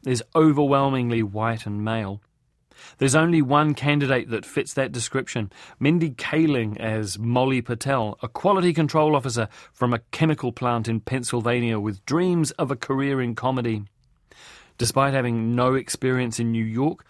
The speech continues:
let alone in entertainment T V, she's hired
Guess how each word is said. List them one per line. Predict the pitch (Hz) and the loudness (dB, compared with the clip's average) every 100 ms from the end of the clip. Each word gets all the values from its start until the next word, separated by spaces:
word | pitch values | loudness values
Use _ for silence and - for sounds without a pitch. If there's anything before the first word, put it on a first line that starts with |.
| _ | _
let | 117 139 | -2 -2
alone | 120 123 135 120 | 0 2 2 0
in | 110 | -2
entertainment | 123 113 107 120 117 113 | -4 -6 -4 -2 -2 -2
T | - 117 | -2 -2
V, | 135 131 117 _ - | -2 -4 -6 _ -20
she's | - - 185 | -6 -2 -2
hired | - 139 170 143 110 | 0 2 4 4 0